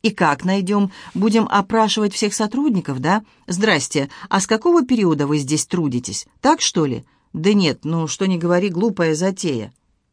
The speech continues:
«Ничего не глупая», вдруг с жаром возразил Иван Иванович и полез из машины. «Будем рассуждать логически». «Ну-ну, валяй». «Кто может давно работать, Оля?» принялся Иван Иванович жестикулировать, но опять же с какой-то непонятной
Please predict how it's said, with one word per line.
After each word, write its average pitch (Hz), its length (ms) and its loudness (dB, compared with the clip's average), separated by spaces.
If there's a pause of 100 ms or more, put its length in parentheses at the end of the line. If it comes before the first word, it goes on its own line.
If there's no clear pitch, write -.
(240)
«Ничего 151 480 -2
не 226 120 4
глупая», 220 560 2 (240)
вдруг 196 280 0
с - 40 -8
жаром 202 340 0
возразил 202 420 -2
Иван 190 240 0
Иванович 247 320 0
и - 20 -2
полез 175 340 -2
из 151 80 -4
машины. 143 540 0 (220)
«Будем 285 280 6
рассуждать 247 560 2
логически». 160 720 -2 (540)
«Ну-ну, 247 480 8
валяй». 175 520 2 (640)
«Кто 165 380 6
может 139 340 2
давно 131 300 2
работать, 131 440 -2
Оля?» 135 300 0 (240)
принялся 160 440 0
Иван 160 220 2
Иванович 160 320 0 (120)
жестикулировать, 175 840 0
но 156 80 -2
опять 175 340 -2
же 202 80 -2
с 202 80 -10
какой-то 170 320 -4
непонятной 170 600 -2